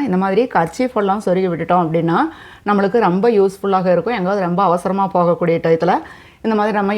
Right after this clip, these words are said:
எடுத்துக்கிறதுக்கு யூஸ்ஃபுல்லாக இருக்கும். இந்த மாதிரி நம்ம பீரோனுடைய கீ, இந்த மாதிரி சாவி எல்லாமும் இந்த மாதிரி நீங்க இதுல போட்டு விட்டீங்கன்னா உங்களுக்கு ரொம்ப யூஸ்ஃபுல்லாக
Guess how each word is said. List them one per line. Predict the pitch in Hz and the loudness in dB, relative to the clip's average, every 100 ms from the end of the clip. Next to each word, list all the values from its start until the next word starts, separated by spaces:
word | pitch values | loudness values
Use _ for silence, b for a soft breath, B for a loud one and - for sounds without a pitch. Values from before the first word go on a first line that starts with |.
| 185 | 0
எடுத்துக்கிறதுக்கு | 190 202 180 175 226 | 2 0 -2 -2 0
யூஸ்ஃபுல்லாக | 190 190 - 196 185 175 170 | 0 -2 -2 0 0 2 2
இருக்கும். | 160 202 302 B B B 226 | 4 2 0 B B B -2
இந்த | 247 | 0
மாதிரி | 233 233 277 | 4 4 4
நம்ம | 214 202 247 | 0 0 0
பீரோனுடைய | 196 208 214 190 180 180 226 294 B B B _ _ | 2 4 4 0 0 2 0 -2 B B B _ _
கீ, | 208 208 - 180 | 0 0 0 -4
இந்த | 190 | -2
மாதிரி | 196 208 208 | 2 2 2
சாவி | 190 196 190 185 | 2 4 2 2
எல்லாமும் | 185 185 262 277 | 2 2 0 0
இந்த | 185 185 | 0 0
மாதிரி | 180 196 285 185 | 2 0 0 0
நீங்க | 175 170 170 196 311 b b b - | 0 0 0 0 -2 b b b 0
இதுல | 202 196 247 247 | 2 2 0 -2
போட்டு | 196 190 185 | -2 0 -4
விட்டீங்கன்னா | 160 175 175 254 | -2 0 0 0
உங்களுக்கு | 208 180 196 226 | 0 0 0 0
ரொம்ப | 165 185 226 | 2 2 2
யூஸ்ஃபுல்லாக | 190 180 - 190 180 | 0 -2 -4 -2 0